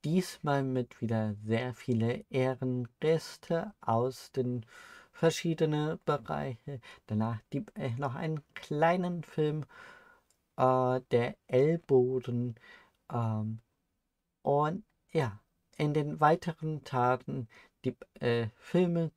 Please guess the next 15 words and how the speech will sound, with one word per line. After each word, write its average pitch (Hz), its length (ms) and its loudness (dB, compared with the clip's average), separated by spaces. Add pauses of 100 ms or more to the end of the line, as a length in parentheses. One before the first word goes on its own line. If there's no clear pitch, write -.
zum 123 420 -8 (300)
Bestaunen 113 840 -6 (520)
und 139 320 -2 (720)
beim 107 440 -2 (320)
vielen 139 840 -2
oder 113 300 0 (120)
bei 104 180 -2
manchen 120 580 -4 (340)
gibt 220 280 -2
es 143 220 -4
noch, 135 240 -2 (840)
äh, 127 420 0 (340)
Gespräche 160 840 -4
mit 143 340 -6
den 151 160 -2